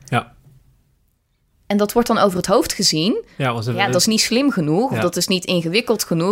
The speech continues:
Speaker 2: en daar hebben we
Speaker 1: Ja.
Speaker 2: niet zo lang over nagedacht. Maar
Speaker 1: Ja.
Speaker 2: soms moet je gewoon accepteren dat iemand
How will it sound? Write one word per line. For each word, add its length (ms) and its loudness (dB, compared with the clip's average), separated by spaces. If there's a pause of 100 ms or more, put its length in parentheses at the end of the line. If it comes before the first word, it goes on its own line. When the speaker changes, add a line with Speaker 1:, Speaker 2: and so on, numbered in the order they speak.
Speaker 2:
en 80 2
daar 0 -
hebben 180 0
we 40 0
Speaker 1:
Ja. 60 2
Speaker 2:
niet 100 2
zo 100 0
lang 220 0
over 220 0
nagedacht. 580 -2
Maar 220 0 (180)
Speaker 1:
Ja. 60 0
Speaker 2:
soms 240 0
moet 160 0
je 60 -8
gewoon 160 0
accepteren 680 -2
dat 260 -2
iemand 440 -2